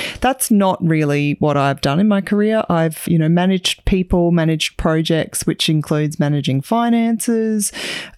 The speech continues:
you know, looking at profitability of jobs, quoting on jobs,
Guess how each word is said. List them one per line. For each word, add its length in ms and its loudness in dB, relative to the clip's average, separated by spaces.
you 140 4
know, 380 2
looking 440 2
at 320 -2
profitability 800 2
of 140 0
jobs, 380 2
quoting 480 2
on 220 4
jobs, 840 2